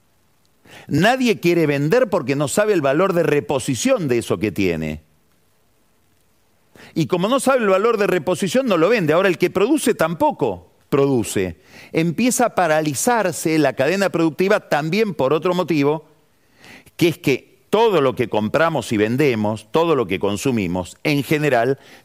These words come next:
tiene mucho componente importado, en partes, en insumos, etcétera. Y el Banco Central no tiene los dólares para darle al importador.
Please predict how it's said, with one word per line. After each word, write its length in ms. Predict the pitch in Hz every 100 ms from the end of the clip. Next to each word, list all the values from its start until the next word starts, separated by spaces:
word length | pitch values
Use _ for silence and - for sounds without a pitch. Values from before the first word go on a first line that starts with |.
| -
tiene 220 | 160 156
mucho 340 | 180 214 180
componente 680 | 120 135 123 127 143 139 135
importado, 840 | 120 104 107 104 - 90 85 78 - - _
en 160 | 117 113
partes, 520 | 135 165 131 - 107
en 120 | 107
insumos, 440 | 110 110 175 156 123
etcétera. 540 | 104 104 87 98 92 -
Y 100 | 185
el 140 | 190
Banco 280 | 220 240 208
Central 480 | - 175 180 180 170
no 120 | 165
tiene 280 | 233 240 160
los 160 | 123
dólares 360 | 110 165 165 120
para 240 | 131 113
darle 240 | 117 135 131
al 100 | 113
importador. 680 | 101 104 95 98 87 80